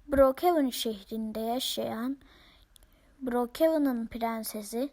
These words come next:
Nisa'nın aklına bir fikir gelmiştir. O fikri de uygulayacaktır ama başına geleceklerinden habersizdir. "Uf, bugün bir planım var.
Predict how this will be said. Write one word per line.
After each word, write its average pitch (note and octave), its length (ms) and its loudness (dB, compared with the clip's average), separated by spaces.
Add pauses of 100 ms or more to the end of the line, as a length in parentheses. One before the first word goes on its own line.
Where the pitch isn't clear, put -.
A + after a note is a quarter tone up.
Nisa'nın A#3+ 1800 -8 (340)
aklına A#3 540 -8
bir C4+ 60 -10
fikir D#4+ 380 -8
gelmiştir. A3+ 680 -4 (840)
O D#4 140 4
fikri A#3 480 -12
de A#3 80 -6
uygulayacaktır C4 880 -4 (140)
ama A#3 220 -6
başına A3 280 -10
geleceklerinden G#3 840 -14
habersizdir. A3+ 760 -12 (840)
"Uf, - 560 -6 (140)
bugün A#3 960 -2 (320)
bir E4 160 0
planım F#4 580 -2
var. A#3 180 -2